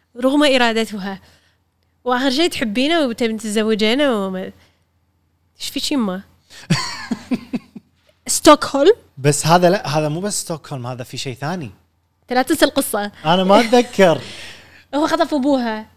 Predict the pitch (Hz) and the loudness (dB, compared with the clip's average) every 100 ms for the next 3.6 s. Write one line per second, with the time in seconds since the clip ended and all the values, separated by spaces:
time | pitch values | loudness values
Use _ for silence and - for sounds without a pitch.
0 | _ 143 - 147 139 262 285 302 311 285 | _ -6 -2 0 4 4 4 2 2 0
1 | 311 320 359 523 - 311 311 320 269 226 | 2 2 4 2 0 -2 0 0 0 -2
2 | 214 - _ _ _ _ 131 147 170 175 | -6 -12 _ _ _ _ -6 -2 2 2
3 | 147 147 - 151 127 | 0 -8 -6 -4 -4